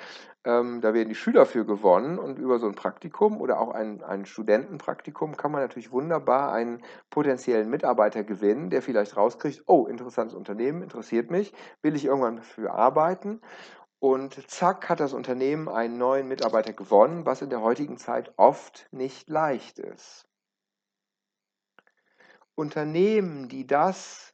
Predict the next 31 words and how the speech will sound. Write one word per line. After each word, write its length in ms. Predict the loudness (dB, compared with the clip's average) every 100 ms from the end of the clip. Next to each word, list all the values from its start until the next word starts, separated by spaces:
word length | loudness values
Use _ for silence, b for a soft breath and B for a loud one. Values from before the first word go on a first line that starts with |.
| _ -4
nicht 380 | -4 -4 -6
mal 300 | 2 4 4
nebenhe-, 760 | 0 0 0 0 -6 -6 -6 -6
nicht 260 | -6 -6 -2
mal 220 | 0 0
so 120 | -2
einfach 340 | -4 -4 -8
nebenher, 500 | -6 -6 -4 0 0
sondern 180 | 0 -8
strategisch 720 | -10 -12 -12 -6 -4 -4 -6
angehen, 540 | -6 -10 -6 -6 -6 -8 B B -8
die 120 | -6
ein 180 | -4 -6
strategisches 720 | -6 -8 -4 -4 -4 -6 -12 -6
Recruiting, 880 | -6 -6 -4 0 0 -2 -2 -2 -2
sagt 360 | 2 2 2 -4
man 200 | -4 0
neudeutsch, 920 | 2 2 2 0 0 -4 -14 -18 -20 B B B B B -6
also 280 | -4 -2
eine 240 | -2 -2 -2
Abteilung 540 | -2 4 6 4 0
haben, 320 | 4 2 2
die 100 | -6
sich 320 | -10 -12 -18 -18 _ -16
ü-, 100 | -16 _ -4
äh, 200 | -2 0
sehr 320 | 4 4 4
strategisch 520 | -2 -6 -2 -4 -2
darüber 300 | -4 -2 0
Gedanken 500 | 2 2 2 -2 0
macht, 420 | 4 4 0 -10